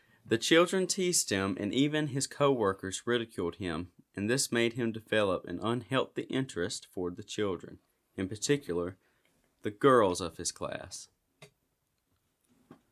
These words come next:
He started to sit close to the girls, making them very uncomfortable,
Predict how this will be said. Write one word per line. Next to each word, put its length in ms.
He 100
started 460
to 80
sit 340
close 380
to 80
the 80
girls, 400
making 380
them 260
very 340
uncomfortable, 800